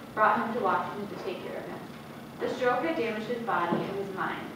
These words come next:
so he didn't understand much of what was going on around him, but he knew he wasn't where he wanted to be. Mama would take him for a walk, and he'd ask people on the street, "Which way is Carmel?"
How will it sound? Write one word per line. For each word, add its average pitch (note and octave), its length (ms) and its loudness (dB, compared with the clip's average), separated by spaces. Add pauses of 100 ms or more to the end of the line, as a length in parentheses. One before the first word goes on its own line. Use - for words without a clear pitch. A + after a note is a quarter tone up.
(400)
so A#3 120 4
he A#3 140 2
didn't B3 260 2
understand G3+ 560 -4
much F3+ 200 -4
of A3 100 -4
what - 180 -2
was - 140 -4
going G3 220 -2
on F3 100 -4 (100)
around - 300 -6
him, - 180 -6 (440)
but A#3 200 2
he A#3+ 120 2
knew B3 180 2
he A3 220 -2
wasn't G3+ 340 2
where G3 160 0
he G#3 160 -6
wanted G3 320 -4
to - 80 -6
be. - 140 -8 (920)
Mama A#3 320 6
would E4 100 0
take - 200 0
him A#3+ 200 -4
for B3 100 -2
a B3+ 120 2
walk, - 400 2
and A3 160 -2
he'd A3 80 0
ask - 320 0
people - 240 -6
on A3+ 160 -4
the - 60 -8
street, G#3+ 260 -4 (540)
"Which B3+ 160 0
way B3+ 260 2
is C4 100 -2
Carmel?" C4 480 2